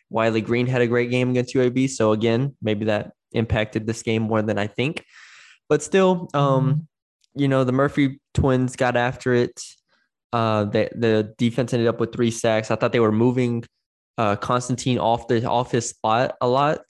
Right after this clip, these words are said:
Speaker 1: and I, so I thought that was a big deal. Even though he did, was able to make a couple throws on the move, um, including that fourth down just toss up that, um, they ended up coming down with. That was, ended up scoring a touchdown. But yeah, I, I thought the defensive line was,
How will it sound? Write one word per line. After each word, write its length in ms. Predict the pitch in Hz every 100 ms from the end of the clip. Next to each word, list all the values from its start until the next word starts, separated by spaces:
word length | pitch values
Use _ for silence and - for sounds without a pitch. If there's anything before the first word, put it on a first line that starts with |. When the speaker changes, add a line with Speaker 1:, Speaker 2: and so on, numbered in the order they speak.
| - _
Speaker 1:
and 100 | -
I, 80 | 113
so 220 | 117 113
I 140 | 104 110
thought 160 | 117
that 80 | 110
was 140 | 113 117
a 60 |
big 240 | 113 117 117
deal. 320 | 123 143 - _
Even 160 | - 123
though 60 | 120
he 80 |
did, 240 | 117 120 -
was 180 | 123 123
able 120 | 117
to 60 |
make 120 | 117 113
a 40 |
couple 360 | - - 123 113
throws 460 | - 117 113 120
on 120 | 117
the 60 | 113
move, 340 | 107 113 131 - _ _ -
um, 220 | 113 104
including 360 | 107 - 127 120
that 140 | 107 -
fourth 260 | 127 117 -
down 220 | 110 110
just 220 | 101 - _ _ _ _ _ _ _ _
toss 360 | - - 120 -
up 320 | 123 127 - -
that, 300 | 117 110 -
um, 380 | 113 101 101 - - - - _
they 80 | 120
ended 160 | 110 107
up 140 | -
coming 240 | - 110
down 260 | 101 104 120
with. 280 | 127 135 - - _ -
That 80 | 110
was, 160 | 107
ended 200 | - 113
up 120 | 110 -
scoring 400 | - - 120 104
a 40 |
touchdown. 440 | 113 107 120 117
But 300 | 110 104 101 - - - - -
yeah, 200 | 170 180
I, 200 | 156 151
I 40 | 127
thought 180 | 170 151
the 60 |
defensive 260 | 143 143 -
line 160 | 135
was, 120 | 135